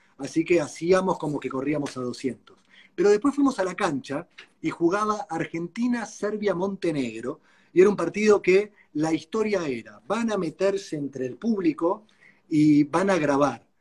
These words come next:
Entonces llegamos, nos pusimos entre el público, pero no alcanza. Y allá son muy específicos con que vos tenés una entrada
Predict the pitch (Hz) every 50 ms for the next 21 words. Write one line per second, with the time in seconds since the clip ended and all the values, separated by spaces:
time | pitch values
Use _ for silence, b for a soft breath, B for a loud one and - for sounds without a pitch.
0 | _ _ _ _ _ _ 147 147 147 202 208 196 - 165 180 214 220 - 185 160
1 | 147 - 143 - 185 202 175 - 170 147 147 151 - 202 214 208 196 160 135 131
2 | 131 139 147 175 208 196 180 - 185 165 123 113 - - 104 101 - _ - 156
3 | 185 202 196 233 214 202 196 - b b b b b - - 180 185 185 185 180
4 | _ _ _ 120 117 123 131 165 214 233 220 202 - - - 143 135 - 185 -
5 | - 131 120 - 127 127 - - _ - - 147 143 143 143 156 151 165 226 220
6 | - - 185 175 165 143 120 - - _ _ _ _ _ - 170 196 196 175 156
7 | 147 135 - 165 190 208 220 214 180 139 120